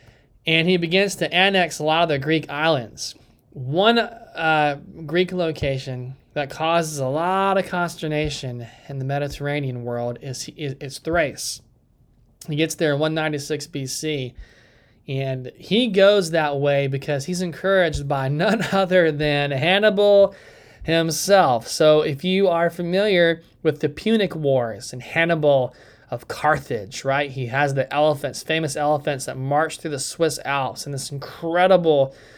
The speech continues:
um, military advance, right, on, on, on Rome. This is that Hannibal. He, he, he's exiled. He's living in the court with Antiochus the third. He's already had these, these wars with Rome, and he has lost.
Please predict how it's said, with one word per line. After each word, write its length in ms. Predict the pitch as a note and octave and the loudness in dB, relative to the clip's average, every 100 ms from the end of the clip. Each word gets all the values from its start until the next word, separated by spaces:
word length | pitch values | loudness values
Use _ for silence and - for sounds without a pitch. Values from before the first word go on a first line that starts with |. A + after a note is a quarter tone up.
| - _ - | -20 _ -4
um, 480 | C#3+ C3+ A#2+ B2 - _ | -2 -2 -4 -8 -18 _
military 1000 | D3 D3 E3 F3 E3 D#3+ D3 C#3+ C3+ B2+ - _ _ _ - | -6 -2 2 2 0 0 2 2 0 -4 -10 _ _ _ -10
advance, 680 | B2+ B2+ C#3+ A#2+ F#2+ - | -6 -2 -2 -4 -8 -10
right, 220 | B2+ C3 C3+ | -4 -4 -4
on, 200 | C3+ C3+ | -8 -6
on, 200 | C#3+ C3+ | -8 -6
on 180 | C#3 C#3 | -6 -4
Rome. 400 | C3+ C#3+ B2 A2+ _ - | -2 -2 -4 -8 _ -2
This 240 | E3+ F3 | 0 0
is 180 | G#3+ E3+ | 0 0
that 260 | D#3+ D#3+ C#3+ | 2 2 2
Hannibal. 600 | C#3+ C#3+ B2+ G#2+ G2+ - B2+ | 2 0 0 -4 -10 -14 -6
He, 180 | D3+ E3 | -2 -2
he, 220 | C#3 D#3+ | -2 -2
he's 260 | C#3+ D3+ | 0 2
exiled. 800 | D#3+ G3 - F#3+ F#3+ F#3+ G3 F#3+ F#3+ _ _ _ _ _ _ _ - | 2 2 2 4 6 6 4 -2 -12 _ _ _ _ _ _ _ -4
He's 240 | D3 B2+ | -2 2
living 300 | D3+ E3+ F#3 | 2 4 2
in 160 | E3+ D3 | 0 -4
the 80 | C3 | -4
court 420 | - E3 F3+ - - - - _ - | 4 6 6 2 -18 -20 -20 _ -8
with 120 | C3+ | -4
Antiochus 600 | C3+ D#3 D3+ D#3+ E3 - | -4 0 2 2 0 -4
the 120 | D3 | -10
third. 360 | C#3+ D#3+ E3 D3 | 0 4 6 4
He's 140 | C3+ | 2
already 320 | D3+ E3 D#3 | 4 4 2
had 300 | C3+ D3+ D#3+ | 0 0 2
these, 240 | D#3 C#3+ C#3+ | 0 -2 -2
these 200 | C#3+ B2+ | -4 0
wars 340 | C#3+ D3+ D3+ | 4 4 4
with 120 | C#3 | 0
Rome, 340 | C3+ C#3+ D3+ D3 | -2 0 0 -2
and 100 | A#2 | -2
he 100 | D3 | -2
has 160 | B2+ A2+ | -4 -4
lost. 480 | A#2 A#2+ G#2+ - | -4 -4 -4 -10